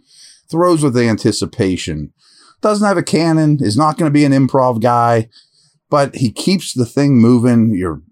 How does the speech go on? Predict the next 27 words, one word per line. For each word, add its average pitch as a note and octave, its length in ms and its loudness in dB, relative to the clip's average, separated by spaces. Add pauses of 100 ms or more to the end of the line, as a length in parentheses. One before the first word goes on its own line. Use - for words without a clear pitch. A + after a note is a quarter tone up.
(160)
often C3 440 0
sta-, D3+ 280 -2
keeps F#3 320 -4
out C3+ 120 2
of F#2+ 120 -4
bad G#2+ 260 0
situations. G2 1040 -2 (440)
And C3 120 2
he B2+ 40 4
makes D3 300 2
plays A#2 540 0
and G2+ 100 -6
he F#2 60 -8
trusts - 340 -6
his F2 160 -8
receivers. D#2 640 -10
That's, - 420 -4 (640)
all E3 160 0
that E3 160 -2
stuff D3+ 240 -2
sounds C3 360 0
simple, B2+ 460 0
and G#2+ 180 -2
it's - 300 -6
far G2+ 320 0
from - 260 -6
it. - 140 -20